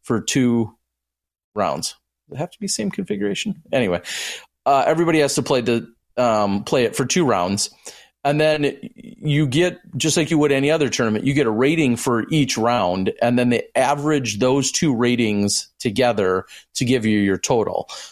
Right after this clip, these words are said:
So as I'm looking at Joy McNatt in F A fifty-five, she shot eight eighty-five point seven and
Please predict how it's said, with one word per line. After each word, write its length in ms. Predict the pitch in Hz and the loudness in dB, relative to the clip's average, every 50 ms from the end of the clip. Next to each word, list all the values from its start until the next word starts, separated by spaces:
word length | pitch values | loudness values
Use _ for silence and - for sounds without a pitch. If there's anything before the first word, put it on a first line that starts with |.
| _ | _
So 240 | - - - 123 117 | -6 -2 0 2 2
as 200 | 113 117 117 107 | 2 2 2 2
I'm 160 | 127 120 123 | 2 2 2
looking 340 | 127 139 143 - 151 131 123 | 2 0 0 0 0 0 2
at 160 | 117 104 113 | 0 0 -2
Joy 420 | 107 101 131 127 131 131 131 131 127 | -2 0 0 2 2 2 2 0 0
McNatt 680 | - - 107 101 95 - 135 123 117 98 92 104 - - - | 0 0 0 0 0 0 0 0 2 2 0 0 -2 -2 -2
in 240 | 117 110 98 98 - | -2 0 0 0 0
F 180 | 107 110 - - | -2 -2 0 0
A 100 | 107 98 | -2 -2
fifty-five, 800 | - - 107 - - - - - 123 127 117 95 95 107 104 - | 0 -2 -4 -2 -2 -4 -2 0 0 2 2 2 0 -2 -4 -4
she 200 | - - - 139 | -6 -4 -2 -2
shot 320 | 117 - 127 110 101 98 - - _ _ - | 0 0 0 0 0 0 -4 -8 _ _ -2
eight 220 | 147 156 190 - | 0 0 0 0
eighty-five 720 | - 147 147 151 147 135 - 139 123 120 123 123 120 - _ | 0 0 2 2 0 0 0 0 0 2 0 -2 -4 -8 _
point 380 | - - 131 120 117 - - | -4 -2 -2 0 -2 -2 -4
seven 640 | - - - 143 139 120 107 95 87 92 120 131 - _ _ _ _ _ _ - _ _ _ - | -4 0 0 0 0 2 0 -2 0 -2 -4 -6 -6 _ _ _ _ _ _ -20 _ _ _ -2
and 160 | 120 123 | -2 -2